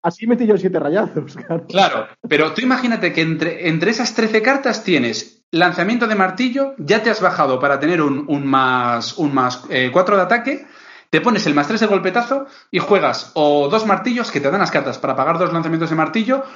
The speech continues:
Speaker 2: o tienes un montón de rayos y juegas además el, el del rayo. O sea, puedes hacer, yo creo que puedes hacer treinta de daño súper fácil con este pavo.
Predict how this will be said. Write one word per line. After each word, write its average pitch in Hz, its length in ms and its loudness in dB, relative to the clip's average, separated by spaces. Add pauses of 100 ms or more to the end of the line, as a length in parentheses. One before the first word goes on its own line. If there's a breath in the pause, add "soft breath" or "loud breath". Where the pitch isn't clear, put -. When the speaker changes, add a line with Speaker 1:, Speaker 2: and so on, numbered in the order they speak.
(160 loud breath)
Speaker 2:
o 143 160 4
tienes 170 240 2
un 170 60 2
montón 180 220 0
de 170 60 2
rayos 185 320 0
y 170 40 0
juegas 185 340 -2
además 165 340 0
el, 151 300 0
el 127 100 -4
del 113 100 -4
rayo. 113 320 -2
O - 40 -6
sea, 175 200 0
puedes 311 300 2
hacer, 277 440 -2 (600 loud breath)
yo - 120 2
creo 247 140 2
que 202 80 0
puedes 185 200 0
hacer 208 380 -2
treinta 185 260 0
de 156 80 2
daño 214 360 -2
súper 143 320 0
fácil 127 240 -2
con 120 160 -2
este 113 160 -8
pavo. 104 320 -6